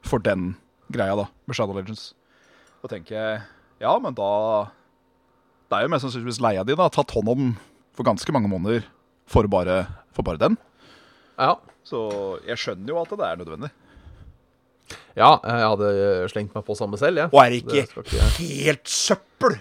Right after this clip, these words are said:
Speaker 1: liksom? Jeg har jo sett på spillet og vært så bort, vært innom det. Det er jo en sånn, det er jo noe av det mest uinspirerte jeg har sett, men det er ikke, det er ikke det at det er så krise. Det er bare, å, det er et free-to-play, eh, R P G, turbasert.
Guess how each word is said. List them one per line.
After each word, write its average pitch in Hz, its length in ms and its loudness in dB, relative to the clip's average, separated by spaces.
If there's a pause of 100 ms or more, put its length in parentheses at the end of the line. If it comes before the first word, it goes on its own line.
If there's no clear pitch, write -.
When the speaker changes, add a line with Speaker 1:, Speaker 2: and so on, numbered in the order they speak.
Speaker 1:
liksom? 185 400 -2
Jeg 139 80 2
har 131 120 8
jo 143 80 6
sett - 380 -2
på 127 120 2 (340)
spillet 127 320 2
og 127 200 8
vært 104 160 2
så 117 80 -8
bort, - 280 -2
vært 98 640 -2
innom 87 180 -4
det. 135 160 4
Det 104 80 0
er 113 60 4
jo 135 80 4
en 123 80 0
sånn, 90 220 -2 (960)
det 98 80 2
er - 20 6
jo 113 60 6
noe 131 120 4
av 92 60 0
det 92 80 -2
mest 95 160 -2
uinspirerte 90 560 -6
jeg 92 60 -4
har 92 100 -6
sett, - 320 0
men 139 80 0
det 98 80 0
er - 80 -12
ikke, 131 180 2 (220)
det 117 80 -2
er - 80 -10
ikke 127 120 -6
det 117 120 2
at 98 100 -2
det 113 80 0
er 98 120 -4
så 110 100 -4
krise. 110 600 -4 (120)
Det - 40 -4
er 156 40 -4
bare, 107 260 2 (1000)
å, 214 240 10
det 214 100 8
er 208 80 8
et - 120 0
free-to-play, 180 580 4 (100)
eh, 160 840 6
R 113 60 6
P 123 100 -4
G, 131 80 0 (240)
turbasert. 131 800 2